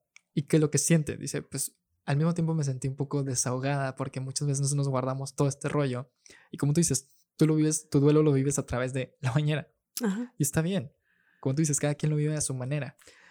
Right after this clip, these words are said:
Speaker 1: Pero ¿qué pasa si un día es como si salieras y gritaras, en verdad? O sea, eh, hicieras el
Speaker 2: No,
Speaker 1: grito más
Speaker 2: hombre,
Speaker 1: fuerte.
Speaker 2: sí lo he hecho, ¿eh?
Speaker 1: ¿Sí lo has hecho?
Speaker 2: Pero en lugares así totalmente vacíos.
Speaker 1: Ajá.
Speaker 2: Pero sí lo he hecho. Se
Speaker 1: Básicamente,
Speaker 2: siente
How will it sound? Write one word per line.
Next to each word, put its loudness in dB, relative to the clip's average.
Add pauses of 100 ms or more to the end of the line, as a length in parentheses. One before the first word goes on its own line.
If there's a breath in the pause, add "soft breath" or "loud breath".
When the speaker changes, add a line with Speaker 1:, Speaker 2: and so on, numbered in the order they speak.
Speaker 1:
Pero 2
¿qué 0
pasa 2
si 0
un 2
día -2 (300)
es -6
como -2
si -4 (220)
salieras 0
y 4
gritaras, 2
en -6
verdad? -2 (140)
O -10
sea, -6
eh, -8
hicieras 4
el 10
Speaker 2:
No, 12
Speaker 1:
grito 10
más 10
Speaker 2:
hombre, 6
Speaker 1:
fuerte. 10
Speaker 2:
sí 6
lo 10
he 8
hecho, 4
¿eh? 6 (180)
Speaker 1:
¿Sí 2
lo 8
has 6
hecho? 2
Speaker 2:
Pero 6
en 6
lugares 6
así 0
totalmente -2
vacíos. -2
Speaker 1:
Ajá. 2
Speaker 2:
Pero 0
sí 0
lo 0
he -2
hecho. -8
Se 0
Speaker 1:
Básicamente, 6
Speaker 2:
siente 0